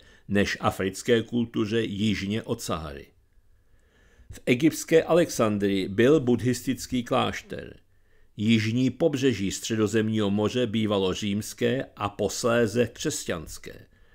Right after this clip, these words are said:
Svatý Augustín pocházel z území, které se dnes nazývá Severní Afrika. Turecko bylo křesťanské a buddhistické. Irán, neboli Perzie, byl zoroastriánský.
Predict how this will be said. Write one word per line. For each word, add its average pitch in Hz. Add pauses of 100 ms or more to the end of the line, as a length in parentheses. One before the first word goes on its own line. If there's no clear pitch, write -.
(340)
Svatý 110
Augustín 139
pocházel 127
z -
území, 117
které 113
se 98
dnes 95
nazývá 117
Severní 101
Afrika. - (840)
Turecko 120
bylo 110
křesťanské 131
a 117
buddhistické. 107 (300)
Irán, 85 (280)
neboli 95
Perzie, 98 (360)
byl 120
zoroastriánský. 95